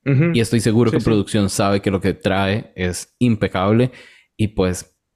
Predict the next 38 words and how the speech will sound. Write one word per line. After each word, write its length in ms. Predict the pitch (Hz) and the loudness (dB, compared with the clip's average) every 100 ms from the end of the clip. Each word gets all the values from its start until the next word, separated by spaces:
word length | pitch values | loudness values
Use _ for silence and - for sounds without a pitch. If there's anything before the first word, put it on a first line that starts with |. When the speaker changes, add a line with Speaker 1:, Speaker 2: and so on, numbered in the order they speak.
| - | -4
Speaker 2:
mejor 480 | 101 95 90 - _ | -2 -2 -4 -6 _
dejamos 420 | - 95 92 95 | -6 -2 -2 0
a 120 | 101 101 | 0 -2
esta 540 | - - 143 - _ _ _ | -2 -4 -4 -6 _ _ _
y 260 | 98 92 - | -6 -6 -6
mandamos 480 | - 82 82 85 | -6 -4 -4 -4
a 40 | 85 | -6
la 80 | 80 | -6
casa 200 | 73 - | -8 -8
a 20 | |
la 100 | 85 | -4
otra, 480 | 117 139 135 - _ | -2 -2 -4 -4 _
aunque 540 | 110 117 117 - 175 - - - - | -2 0 0 -2 -4 -4 -14 -20 -6
la 160 | 92 - | -6 -4
Plain 320 | 98 92 98 | -2 0 0
Jane 240 | 110 117 139 147 | 0 2 0 0
no 200 | 87 90 | -2 -2
tenga 260 | 92 90 92 | -2 -2 -2
con 120 | 98 | -4
quién 220 | 90 71 | -6 -8
pelear. 360 | - - - - - - _ | -8 -10 -12 -14 -20 -20 _
Speaker 1:
<laughs> 180 | - - | -12 -4
Ah, 160 | 185 | -2
sí. 80 | 196 160 | 2 2
Speaker 2:
Pero 320 | 123 135 202 - - - _ _ - - - _ | 2 0 -2 -8 -20 -20 _ _ -20 -20 -20 _
eso 280 | - 123 135 | -2 0 0
también 520 | 143 151 127 104 104 | 2 2 2 2 2
da 320 | 110 98 98 - | 0 0 -2 -2
paso 440 | 110 95 107 110 | -2 -2 0 0
a 120 | 127 | 0
que 100 | 113 | -4
Plain 380 | 90 92 80 90 | -4 -4 -2 -2
Jane 300 | 104 101 104 | -2 0 -2
empiece 640 | - 104 - - 104 92 95 | -2 -6 -6 -2 0 0 -2
con 160 | 107 | -2
su 160 | 101 95 | -2 0
arco 320 | 82 85 - | -2 -4 -2
histórico. 1040 | 101 - - 156 143 147 - 180 185 - | -2 -2 0 2 2 0 0 2 2 -4